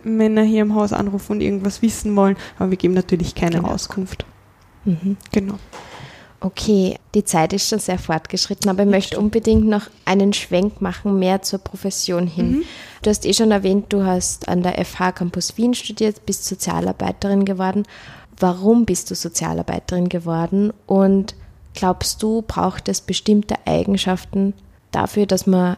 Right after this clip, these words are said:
Speaker 2: eine gute Sozialarbeiterin, guter Sozialarbeiter werden kann.
Speaker 1: Mhm.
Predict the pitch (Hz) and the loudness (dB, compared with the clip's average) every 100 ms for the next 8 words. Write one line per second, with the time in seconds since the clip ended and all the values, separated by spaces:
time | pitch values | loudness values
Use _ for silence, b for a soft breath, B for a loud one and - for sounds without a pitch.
0 | - 196 - 208 - 196 196 - 185 - | -4 -6 -2 -2 0 -2 -2 -4 -2 -2
1 | - 90 - 95 90 - - 90 95 - | -2 -4 -2 -2 -2 -4 -6 -4 -6 -4
2 | 90 175 - - _ _ - 175 165 165 | -2 -2 -2 -6 _ _ -2 0 2 0
3 | 156 175 165 - 175 - 226 214 226 254 | 0 -2 -6 -6 -6 -6 -2 0 0 -4